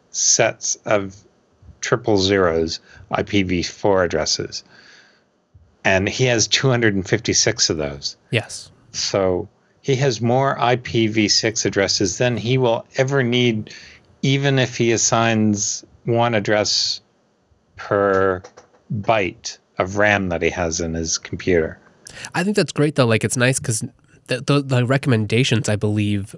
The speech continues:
Speaker 2: um, like, from ripe, et cetera, um, you know,
Speaker 1: Mm-hmm.
Speaker 2: for, like, larger networks, it's a forty-eight, and then, you know, like,
Speaker 1: Yep.
Speaker 2: a fifty-two or fifty-six, and then some people end
Speaker 1: Yeah.
Speaker 2: up with a sixty-four. I think that's unfortunate. Some I Ps, I, I S Ps do that, but,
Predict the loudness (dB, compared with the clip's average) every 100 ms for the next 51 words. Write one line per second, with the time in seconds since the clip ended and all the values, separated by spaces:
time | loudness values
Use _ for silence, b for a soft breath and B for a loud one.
0 | -6 -6 -6 -8 -6 -2 -2 2 2 2
1 | 0 -4 0 0 0 0 0 -4 B B
2 | B -4 -4 -2 0 2 2 2 2 2
3 | 4 2 2 0 0 -4 0 0 2 2
4 | 2 0 -8 _ -6 -2 0 0 -2 -4
5 | 0 2 0 0 -4 0 2 2 0 -2
6 | -4 -2 -2 0 2 2 2 -4 B B
7 | 0 2 4 2 2 2 2 0 -2 -2
8 | -2 -2 -2 -2 0 0 2 2 0 0
9 | 0 0 0 2 2 2 2 -2 -2 -6
10 | -18 -12 -4 -4 0 0 0 -2 -2 0
11 | 2 2 0